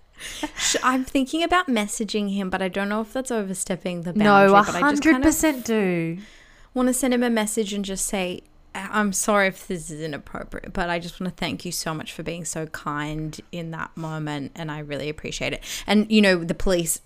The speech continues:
Speaker 1: ended up coming, and they were able to get statements, and they ascertained
Speaker 2: Mm.
Speaker 1: that this woman was in the wrong, and I gave them Johnny's number, and they were like, "Look, I don't think we're gonna have to call him because we can clearly see what's happened here," but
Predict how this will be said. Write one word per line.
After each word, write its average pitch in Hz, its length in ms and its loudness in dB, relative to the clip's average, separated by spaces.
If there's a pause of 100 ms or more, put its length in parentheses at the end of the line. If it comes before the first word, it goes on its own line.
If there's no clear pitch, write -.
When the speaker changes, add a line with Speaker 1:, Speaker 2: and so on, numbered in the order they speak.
(140)
Speaker 1:
ended 190 240 -2
up - 140 -6
coming, 156 380 -6
and 151 280 -8
they 160 540 -2
were 165 180 -4
able 147 200 -2
to - 100 -8
get - 360 -6
statements, 208 580 0
and 165 160 -6
they - 380 -6
ascertained 180 580 -4
Speaker 2:
Mm. 170 40 -6
Speaker 1:
that 175 100 -6
this 170 180 -10
woman 160 320 -8
was 156 180 -4
in 160 100 -6
the 156 60 -8
wrong, 143 320 -8
and 139 100 -6
I 139 80 -6
gave 131 400 -6 (300)
them 160 320 -8 (300)
Johnny's 196 360 -2
number, 180 240 -2
and 165 140 -4
they 165 40 -8
were 160 60 -8
like, - 200 -12
"Look, 160 120 -10 (140)
I 147 80 -6
don't - 180 -8
think - 160 -10
we're - 80 -10
gonna - 160 -10
have - 140 -16
to - 60 -12
call - 240 -12
him 151 180 -12
because - 440 -12
we - 100 -14
can - 300 -16 (520)
clearly 180 300 0
see 160 240 0
what's - 220 -6
happened 143 320 -10
here," 151 240 -8
but 147 320 -8